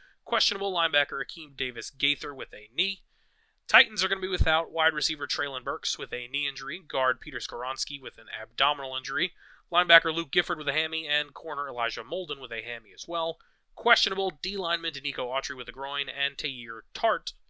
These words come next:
also on the D line, with a knee injury. Titans did not look good against the Browns. Um, the, the Bengals haven't looked great all year.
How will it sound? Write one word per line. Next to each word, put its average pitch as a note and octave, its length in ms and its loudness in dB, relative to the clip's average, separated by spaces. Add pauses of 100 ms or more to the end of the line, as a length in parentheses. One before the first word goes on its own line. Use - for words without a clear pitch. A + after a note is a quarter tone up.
also G3+ 260 -4
on D#3+ 80 -4
the C#3+ 60 -4
D C#3 120 -2
line, C3+ 320 0 (400)
with C3 220 -2
a C#3 160 -2
knee A2+ 400 -20
injury. C3 400 -8 (1400)
Titans G#3+ 320 2
did - 160 -2
not D#3 180 6
look C#3+ 160 -4
good C#3 160 -2
against B2 260 -2
the A#2+ 60 -12
Browns. B2 520 -4 (520)
Um, D3 420 -2
the, - 100 -8 (120)
the D#3 120 -8
Bengals A3+ 360 2
haven't F#3+ 240 8
looked D#3+ 200 -2
great C#3 180 4
all A#2 180 -2
year. D#3 380 4